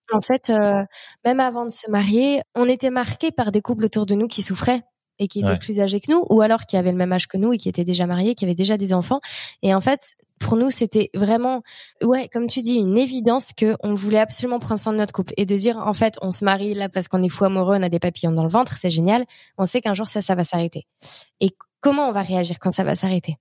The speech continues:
Speaker 1: Et comment on va réagir quand on aura des grosses épreuves et tout ? Et pour nous, ce qui a été très fort, c'était à notre prépa mariage de voir des couples qui avaient, euh, cinquante ans et qui étaient face à nous et qui nous disaient, « Mais en fait, vous allez être heureux sexuellement à cinquante ans. Et vous allez continuer de vous aimer.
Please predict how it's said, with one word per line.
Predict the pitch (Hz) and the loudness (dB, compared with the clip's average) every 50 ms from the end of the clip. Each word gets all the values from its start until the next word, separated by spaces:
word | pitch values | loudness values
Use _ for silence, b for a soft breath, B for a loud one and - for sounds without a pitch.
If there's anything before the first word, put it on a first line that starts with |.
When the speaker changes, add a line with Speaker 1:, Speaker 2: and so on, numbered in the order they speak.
| _ _ - | _ _ -2
Speaker 1:
Et | 208 | 0
comment | - - 240 254 269 285 269 | 2 2 0 2 0 0 0
on | |
va | 254 226 | 0 -2
réagir | 196 202 202 196 190 226 214 | -2 -2 -2 -2 -2 -4 -6
quand | - 196 185 - 190 | -8 -8 -10 -6 -4
on | 185 | -2
aura | 180 185 185 | 0 0 0
des | 190 185 | 0 0
grosses | - 180 185 185 180 | 0 0 0 0 0
épreuves | 185 180 - - 196 180 170 | -2 -4 -2 -2 0 0 0
et | 165 | 0
tout ? | - - - 269 277 B B B B B B B B _ - | -2 -2 -4 -4 -4 B B B B B B B B _ 2
Et | 226 226 226 220 208 - _ _ _ _ | 2 4 4 2 0 -2 _ _ _ _
pour | - - 220 | -2 0 2
nous, | 220 247 277 | 2 2 2
ce | - | 2
qui | - | 0
a | 214 | 0
été | 185 - 190 | 0 0 -2
très | - - - 233 220 | 0 0 0 0 2
fort, | - 233 233 240 - | 2 2 2 2 0
c'était | - 202 196 - | -2 -2 0 0
à | 190 185 | 0 0
notre | 190 - | 0 0
prépa | - - 208 226 226 | -2 0 0 2 2
mariage | 220 214 202 196 202 220 247 233 208 B B B B B B _ - | 2 2 2 4 2 2 2 0 -4 B B B B B B _ 0
de | 202 | 2
voir | 185 226 254 240 | 4 2 2 2
des | 226 | -2
couples | 208 - 247 226 - - | -6 -6 -6 -8 -6 -2
qui | - 202 | 0 2
avaient, | 180 175 170 170 170 165 | 2 2 2 2 2 0
euh, | 165 170 | 0 -2
cinquante | - - 214 202 214 214 196 208 | -4 -4 -2 0 -2 0 0 2
ans | 214 226 247 254 247 | 2 2 2 0 0
et | - - 180 | 0 -2 -2
qui | - - | -2 -2
étaient | 180 - 180 | 0 0 2
face | - 262 254 - - | 2 2 2 2 0
à | 214 | 0
nous | 196 202 | 2 0
et | 220 | 0
qui | - - 196 | -2 -2 -2
nous | 190 185 | -2 -2
disaient, « | 175 180 175 180 185 208 - _ _ _ _ _ _ _ _ | 0 0 2 2 2 2 -2 _ _ _ _ _ _ _ _
Mais | - 202 | 0 0
en | 202 196 | 2 2
fait, | - 214 233 240 - - - - _ _ _ _ _ _ - | 0 -2 -2 -2 -4 -12 -20 -20 _ _ _ _ _ _ 0
vous | 196 196 | 2 2
allez | 202 196 196 | 4 4 4
être | 202 220 - - - 220 | 2 2 0 -2 -4 -2
heureux | 202 202 214 | 0 0 -2
sexuellement | 208 - 202 185 - - 190 180 180 185 | -2 -4 -8 -8 -4 -2 -2 0 0 -2
à | 180 | -2
cinquante | - 185 185 - 170 165 - | -4 -4 -4 -4 -4 -6 -6
ans. | - - _ _ _ _ _ - | -10 -14 _ _ _ _ _ 0
Et | 208 208 | 0 2
vous | 202 226 208 | 2 2 2
allez | 226 220 226 | 2 0 0
continuer | - 220 220 208 - 214 208 214 214 | -4 -6 -6 -2 0 2 2 2 2
de | 196 | 0
vous | 196 190 175 | 0 0 2
aimer. | 175 165 160 170 | 2 2 0 -2